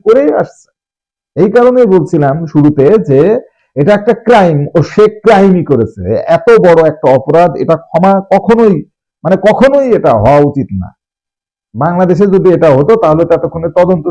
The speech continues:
শুরু হয়ে যেত যে সে মনে হয় কোনো অবৈধ কোনো কিছু করেছে। সে ফিক্সিং এর সাথে জড়িত হয়ে আছে, শুধু ভারতীয় বলেই হয়তো সে বেঁচে যাবে, হয়তো এমন কোনো কিছু হবে না, কিন্তু সাতটা ওয়াইড কোনোভাবেই মেনে নেওয়া যায়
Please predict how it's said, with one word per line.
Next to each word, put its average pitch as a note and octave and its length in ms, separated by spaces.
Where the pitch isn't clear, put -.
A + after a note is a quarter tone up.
শুরু D3+ 220
হয়ে D3 180
যেত A2 160
যে C#3 120
সে E3+ 140
মনে D3 180
হয় D#3 180
কোনো E3 100
অবৈধ F3 240
কোনো D#3+ 200
কিছু D3+ 160
করেছে। B2+ 340
সে C3+ 140
ফিক্সিং F3 400
এর G#3 120
সাথে F#3 180
জড়িত F3 260
হয়ে C#3 220
আছে, A2+ 240
শুধু C3+ 140
ভারতীয় F3+ 360
বলেই F3 320
হয়তো D#3 260
সে D#3 140
বেঁচে G3 320
যাবে, C3+ 200
হয়তো D3 300
এমন F3 220
কোনো E3 220
কিছু E3+ 180
হবে F3+ 260
না, F2+ 80
কিন্তু E3 260
সাতটা F#3+ 540
ওয়াইড E3 360
কোনোভাবেই E3 460
মেনে D3 300
নেওয়া C3+ 220
যায় A2+ 300